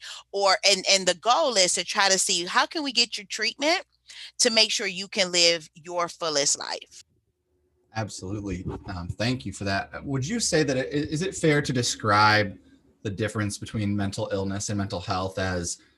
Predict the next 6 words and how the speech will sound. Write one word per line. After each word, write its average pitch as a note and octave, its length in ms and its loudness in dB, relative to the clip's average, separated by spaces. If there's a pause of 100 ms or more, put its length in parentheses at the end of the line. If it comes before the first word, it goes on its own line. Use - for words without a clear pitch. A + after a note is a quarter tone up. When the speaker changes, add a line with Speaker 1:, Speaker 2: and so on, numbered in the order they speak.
Speaker 2:
just C#3 220 2
very A#2 240 6
simply F#2+ 680 0 (500)
with A#2+ 220 0
mental, D3 580 2 (100)
uh, F#2+ 280 0